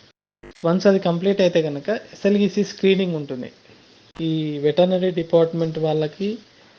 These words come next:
ఆ స్టేట్ గవర్నమెంట్ ఒక మీటింగ్ ఉంటుంది.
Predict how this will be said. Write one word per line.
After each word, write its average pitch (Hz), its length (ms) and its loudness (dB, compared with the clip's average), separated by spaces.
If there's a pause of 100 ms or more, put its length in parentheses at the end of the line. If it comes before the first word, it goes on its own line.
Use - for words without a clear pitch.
(500)
ఆ 143 100 0
స్టేట్ 165 460 0
గవర్నమెంట్ 170 460 0
ఒక 160 100 0
మీటింగ్ 151 420 -2
ఉంటుంది. 143 400 -8